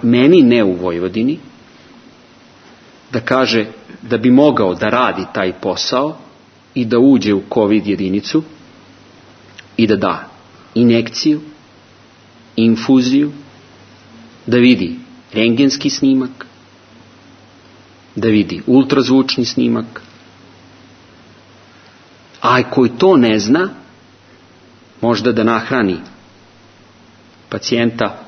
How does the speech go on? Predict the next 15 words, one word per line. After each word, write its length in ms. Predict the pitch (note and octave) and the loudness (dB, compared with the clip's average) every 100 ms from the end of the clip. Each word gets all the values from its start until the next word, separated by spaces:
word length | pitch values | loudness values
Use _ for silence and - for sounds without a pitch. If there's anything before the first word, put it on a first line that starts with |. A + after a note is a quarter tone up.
| - _ _ _ _ - | -20 _ _ _ _ -8
kašičicom 800 | G#2 G#2+ C#3 - B2 - A2 G#2+ - - - _ _ _ - - | -6 -4 -2 -2 -4 -4 -4 -6 -14 -20 -20 _ _ _ -10 -4
ili 240 | G#2+ G#2 | -2 0
da 360 | G#2 G#2 G2 - - - - - - - | 0 -2 -4 -10 -20 -20 -20 -20 -20 -10
na 100 | A2 | -6
bilo 280 | G2 A2 A2+ | 0 2 2
koji 280 | A#2 - G#2 | 0 0 0
način 460 | G2 F#2 - G2+ F2 - - - - - - | 0 -2 -4 -4 -6 -14 -20 -20 -20 -20 -14
pomogne 580 | - G2+ F#2+ F2 F2+ E2 - - - - - - | -4 0 0 0 -4 -4 -10 -20 -20 -20 -18 -4
vezan 360 | G2 E2+ F2+ F2+ | -2 0 -2 -2
za 320 | E2+ F2+ F2 - - - | -2 -2 -4 -8 -20 -10
lečenje 400 | G2 F2 - F#2 | -8 -6 -6 -8
pacijenta. 500 | E2 E2 - F2 - - - - - - - - - - - - - _ _ _ | -10 -10 -10 -12 -16 -20 -20 -20 -20 -20 -20 -20 -20 -20 -20 -20 -20 _ _ _
Molimo 380 | A2+ B2 C#3+ C3 | 0 4 4 4
vas 360 | A#2 A2+ - - - _ _ _ - | 2 -2 -6 -10 -18 _ _ _ -20
da 520 | F#2+ F#2+ F#2 F2+ F2 | -12 -6 -4 -6 -8